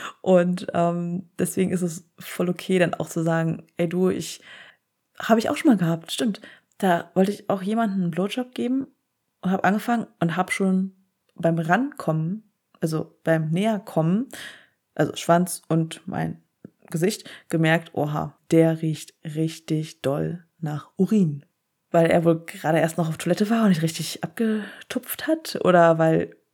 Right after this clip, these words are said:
keine Ahnung, irgendwas. Da hab ich dann auch gesagt, „Du, ich würde gerne einen blasen, aber könntest du vorher kurz mal am Waschbecken deinen Schwanz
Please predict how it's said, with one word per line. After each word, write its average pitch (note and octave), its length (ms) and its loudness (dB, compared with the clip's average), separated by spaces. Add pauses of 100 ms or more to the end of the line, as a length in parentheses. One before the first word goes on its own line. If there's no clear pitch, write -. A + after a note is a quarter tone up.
(100)
keine G#3 200 2
Ahnung, E3 280 6
irgendwas. E3+ 400 0 (260)
Da E3+ 80 4
hab F3 40 6
ich F3 80 2
dann F#2 100 -4
auch E3 80 -2
gesagt, F3 380 2 (300)
„Du, G#3 280 2 (400)
ich - 200 -12 (160)
würde F#3 200 2
gerne E3+ 220 0
einen F3 100 2
blasen, F#3 440 2 (100)
aber E3 160 -2
könntest F3 260 -2
du F3+ 40 -10
vorher E3+ 340 2
kurz E3+ 400 -4
mal F3+ 160 0
am E3 300 0
Waschbecken F3 540 -2
deinen D#3+ 480 -2 (160)
Schwanz E3 520 -4